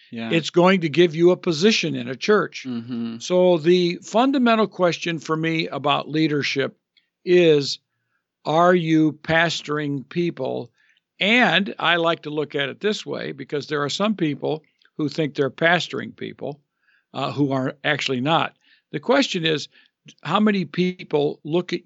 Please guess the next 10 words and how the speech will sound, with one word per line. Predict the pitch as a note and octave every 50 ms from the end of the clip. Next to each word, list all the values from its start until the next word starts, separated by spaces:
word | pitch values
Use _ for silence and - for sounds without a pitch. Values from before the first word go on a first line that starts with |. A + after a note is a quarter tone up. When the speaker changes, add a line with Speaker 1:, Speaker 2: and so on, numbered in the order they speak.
| _ _ -
Speaker 2:
look | F3 D#3+ G3 F#3+ F#3+
to | - E3+
you | D3 C#3 C#3+ D#3 D#3+ D#3 D3+ C#3+ C#3+ D3+ - _ -
as | B2 C3 C#3+ C3+
the | - -
person | C3+ - - C3+ C3+ - - - C#3
who | A2+ B2+ C3
is | C3+ C3
pastoring | - - - F#3+ G#3+ A3 G#3 G#3 G#3 - - - - A2+ - G2
them? | - - - G#3+